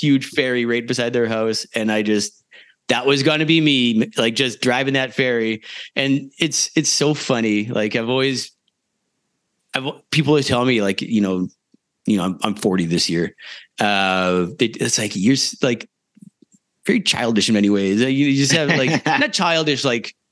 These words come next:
Speaker 1: immature, but, like, you know, I, uh, I,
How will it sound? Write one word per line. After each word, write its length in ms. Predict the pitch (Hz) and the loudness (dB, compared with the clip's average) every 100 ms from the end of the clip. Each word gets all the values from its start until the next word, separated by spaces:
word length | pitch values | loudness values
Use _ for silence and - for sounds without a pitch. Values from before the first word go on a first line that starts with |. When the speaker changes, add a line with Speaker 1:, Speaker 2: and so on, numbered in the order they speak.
| - | -2
Speaker 1:
immature, 600 | 160 127 104 190 147 113 | 0 0 -2 0 0 0
but, 200 | 117 127 | 0 -2
like, 280 | 131 123 - _ - - _ _ _ _ | -2 -4 -6 _ -20 -20 _ _ _ _
you 200 | - 226 | -10 -6
know, 200 | 151 131 | -4 -4
I, 320 | 135 139 131 127 | -2 -2 0 0
uh, 320 | 123 120 120 | 0 0 -4
I, 80 | - | -6